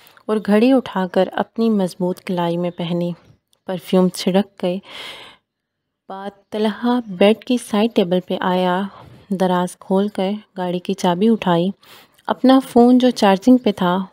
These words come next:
वो भी उठाकर कमरे से निकल गया हॉस्पिटल जाने के लिए। "ये कौन सा वक्त है उन्जा? लड़की ज़ाद हो, वक्त पे आया करो, रात को देर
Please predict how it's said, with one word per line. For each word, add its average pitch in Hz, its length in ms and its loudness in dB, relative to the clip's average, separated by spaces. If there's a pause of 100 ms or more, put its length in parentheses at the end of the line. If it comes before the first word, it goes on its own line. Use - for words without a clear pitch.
(120)
वो 214 140 -2
भी 247 140 0
उठाकर 196 580 -2 (100)
कमरे 185 260 -2
से 190 180 -6
निकल 170 280 -4
गया 170 280 -4 (100)
हॉस्पिटल 175 480 -4
जाने 160 280 -4
के 165 140 -10
लिए। 175 300 -6 (2250)
"ये 247 120 -2
कौन 285 280 4
सा 277 180 0
वक्त 202 320 0
है 196 100 2
उन्जा? 196 380 0 (140)
लड़की 202 340 -2
ज़ाद 208 360 -2
हो, 202 260 0
वक्त 220 360 0
पे 269 80 -2
आया 190 280 -2
करो, 175 320 -6 (160)
रात 170 260 -6
को 196 140 -2
देर 190 340 -2